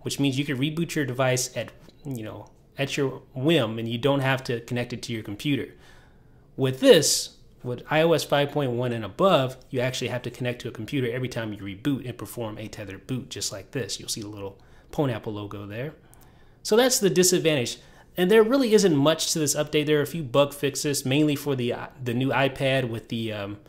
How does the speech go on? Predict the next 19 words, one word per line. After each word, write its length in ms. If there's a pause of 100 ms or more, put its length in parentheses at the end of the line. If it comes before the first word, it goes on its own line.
(440)
cellular 480
connection. 640 (520)
So 200
really, 240
there's 220
no 160
real 1040 (600)
reason 560
to 120
update 420
to 120
I 120
O 100
S 140
five 260
point 240
one 220
point 240
one 300